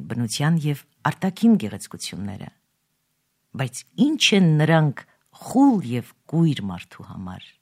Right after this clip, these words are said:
Ինչ է բնությունը և արտաքին աշխարհը առհասարակ առանց ներքին տեսության,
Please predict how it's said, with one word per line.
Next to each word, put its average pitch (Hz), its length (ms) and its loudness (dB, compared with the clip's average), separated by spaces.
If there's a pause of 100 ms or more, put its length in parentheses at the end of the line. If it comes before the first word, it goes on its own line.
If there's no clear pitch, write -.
(1500)
Ինչ 277 160 2
է - 160 -2
բնությունը 147 540 2
և 113 160 -2
արտաքին 135 420 -4
աշխարհը 143 420 -2
առհասարակ 120 680 -6 (380)
առանց 226 420 4
ներքին 151 460 -4
տեսության, 104 580 -10